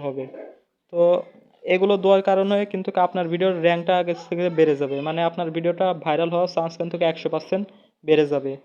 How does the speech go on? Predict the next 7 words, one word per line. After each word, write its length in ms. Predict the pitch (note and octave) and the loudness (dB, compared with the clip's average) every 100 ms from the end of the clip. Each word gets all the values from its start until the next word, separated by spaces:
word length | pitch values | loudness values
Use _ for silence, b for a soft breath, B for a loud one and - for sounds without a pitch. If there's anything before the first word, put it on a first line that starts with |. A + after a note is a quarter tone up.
| _ _ _ - | _ _ _ -4
এই 180 | D#3 D3 D3 - _ _ E3+ E3 | -2 0 -4 -10 _ _ 0 2
টাইটেল 360 | D#3+ D#3+ E3 E3 E3 - - | 4 2 2 2 -2 -6 -10
থেকে, 180 | E3+ F3 F3 E3 | -6 -2 0 2
যে 80 | D3+ D#3 | 2 0
ডেসক্রিপশন 440 | D#3+ F3 - F3+ F3+ | -6 -14 -10 -6 -4
থেকে 160 | F3+ F3 D#3 | -2 -2 -2
এগুলোকে 300 | D#3+ E3 | -4 -4